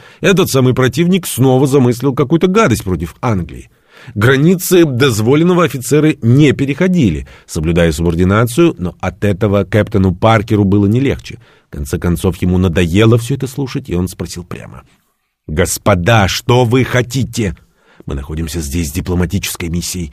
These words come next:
У меня есть категорический приказ короля ни в коем случае не осложнять отношения с тринидадцами, что бы они ни вытворяли». «Но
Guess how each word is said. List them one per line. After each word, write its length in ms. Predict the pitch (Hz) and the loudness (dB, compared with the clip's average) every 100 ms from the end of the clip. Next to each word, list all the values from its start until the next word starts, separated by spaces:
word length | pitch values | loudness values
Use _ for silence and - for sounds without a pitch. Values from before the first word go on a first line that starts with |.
| - | -6
У 80 | 98 | 0
меня 140 | 98 | 2
есть 300 | 101 101 - | 4 0 0
категорический 680 | 117 113 104 104 - - - | -4 -2 0 0 -2 -4 -2
приказ 380 | 101 110 98 - | -2 0 -2 0
короля 320 | 107 110 117 | 2 4 4
ни 120 | 120 | 2
в 120 | 117 | 2
коем 260 | 143 135 117 | 2 2 2
случае 380 | 123 127 117 123 | 0 -2 0 0
не 60 | |
осложнять 600 | 123 - 127 98 160 - | 0 0 -2 2 2 2
отношения 460 | 107 - 98 107 98 | -2 -10 -10 -8 -10
с 80 | - | -4
тринидадцами, 640 | 113 107 98 151 - 156 | -2 0 2 0 2 0
что 240 | 147 - 135 | 2 0 2
бы 100 | 139 | 4
они 160 | 147 | 4
ни 140 | 147 143 | 4 2
вытворяли». 640 | 151 127 131 113 95 87 _ _ _ _ _ _ _ _ _ _ _ _ - | 2 0 -2 -2 -6 -10 _ _ _ _ _ _ _ _ _ _ _ _ -10
«Но 280 | 90 90 | -6 -6